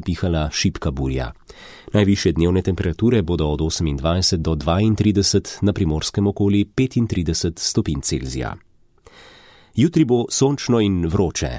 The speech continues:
Popoldne je v goratem svetu severne Slovenije možna kakšna nevihta. Najnižje jutranje temperature bodo od trinajst do devetnajst, ob morju okoli enaindvajset,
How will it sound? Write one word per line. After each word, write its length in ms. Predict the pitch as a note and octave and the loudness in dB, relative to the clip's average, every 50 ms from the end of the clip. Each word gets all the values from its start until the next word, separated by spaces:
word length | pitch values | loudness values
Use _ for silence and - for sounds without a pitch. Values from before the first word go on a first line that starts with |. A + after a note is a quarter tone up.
| - - - | -12 -6 -4
Popoldne 500 | G#2 F#2+ - G2+ G2+ G2 G2 G2 F#2 F2 | -4 0 2 2 4 4 4 4 4 4
je 280 | E2+ E2+ E2+ E2+ E2+ F2 - | 4 4 4 2 2 0 0
v 80 | A2 | 0
goratem 440 | G2+ F#2 E2+ E2 D#2 D#2+ - F#2+ F#2 | 0 0 2 2 0 0 0 0 0
svetu 320 | - - F#2 F2 - F2 E2 | 2 2 2 2 2 2 0
severne 420 | - - G#2 F#2 F#2 - E2 D2 | 2 2 2 2 2 2 0 -2
Slovenije 580 | - - D#2 D2 D2 E2+ F#2+ G2+ G#2 G#2+ G#2 G2 | 0 0 -2 0 2 2 2 4 4 4 4 4
možna 360 | F2+ F#2+ G#2 G2 G#2 G#2+ G#2+ | 4 2 4 4 2 2 2
kakšna 400 | - G2+ - - - G2+ F2+ F2 | 0 -2 -2 0 -2 0 2 2
nevihta. 580 | E2 E2+ E2 C#2+ C2+ - - - - C2 A#1 A#1 - - - - - - - - | 2 2 0 0 -4 -6 -8 -6 -4 -4 -4 -4 -8 -12 -20 -20 -20 -16 -6 0
Najnižje 460 | E2+ E2 E2 E2 F2 D#2+ D#2 D#2 D2 | 2 4 4 4 4 4 2 2 2
jutranje 340 | D2+ D2+ - - D#2 D2 C#2+ | 2 2 2 2 2 2 2
temperature 600 | - D2 C#2+ D2 C#2 C#2 - - G2+ G2+ F#2 D#2 | 0 -2 -2 -2 -2 -2 0 2 2 4 4 2
bodo 240 | D2 D2 C#2 C#2+ C2+ | 0 0 0 0 0
od 200 | C2+ - - - | -2 -4 -4 -2
trinajst 440 | - - F#2 E2+ D2+ C#2+ C2+ C2+ | -2 0 2 2 2 0 -2 -4
do 80 | - C2+ | -4 -4
devetnajst, 720 | B1 C2+ C2 C2 E2+ G2 - G#2 G2 G2 A#2 B2 - - - | -2 -2 0 0 0 0 2 0 2 2 2 0 0 0 0
ob 80 | F2 | 0
morju 320 | D2+ D2+ D2+ D2+ D2+ C#2+ C#2+ | 0 0 0 2 0 0 -2
okoli 320 | C#2 - E2 D#2 C#2+ C#2+ D2+ | -2 -2 -2 -2 0 0 0
enaindvajset, 800 | F2 G2+ A#2 A#2 G#2 D#2+ F2 F2 F2 G#2 G#2+ - A2+ A#2 - | 0 0 2 0 0 0 0 0 0 0 0 0 0 0 -2